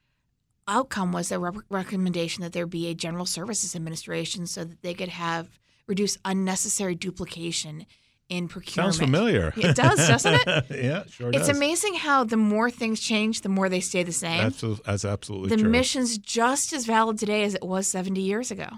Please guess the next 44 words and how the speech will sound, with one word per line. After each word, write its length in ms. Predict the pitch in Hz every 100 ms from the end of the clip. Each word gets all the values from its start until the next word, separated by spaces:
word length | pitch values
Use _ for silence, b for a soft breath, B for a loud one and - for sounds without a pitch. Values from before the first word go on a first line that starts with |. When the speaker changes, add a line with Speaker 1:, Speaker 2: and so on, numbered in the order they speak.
| - _ _ -
Speaker 2:
Right. 220 | 92 92 B B B
So, 420 | - 135 120 117 -
um, 540 | 120 117 117 110 110 _ _ -
what 460 | 120 110 110 139
are 40 | 147
your 220 | 131 117
plans 500 | - 110 117 101 87
with 180 | 90 92
regard 400 | 87 95 90 85
to 320 | 95 82 82 -
the 100 | 90
celebration? 640 | - 107 90 87 90 - 92
What 120 | 92
are 40 |
you 60 | 92
gonna 180 | 98 95
do 220 | 120 127
on 120 | 101
July 280 | 92 87 85
first 460 | - 98 85 -
or, 360 | 90 87 85 85 - - -
or 340 | 85 90 87 87
throughout 360 | - 110 110
the 80 | 95
year? 400 | 90 110 80 67 _ _ _ _ _
Speaker 1:
So 360 | - - 240 226
f-, 160 | 220
we 100 | 240
started 320 | 220 220 233 247
seventy 380 | 240 247 269
days 280 | 240 233 226
out 240 | 190 175 -
from 180 | -
July 260 | 202 175 170
first, 520 | - 180 233 - - -
doing 380 | 196 185 185 175
a 60 |
celebration 640 | - 180 190 190 180 180 190
of 100 | 175
G 220 | - 165
S 120 | 160
A 100 | 160
at 120 | 147
seventy. 540 | - 147 160 156 -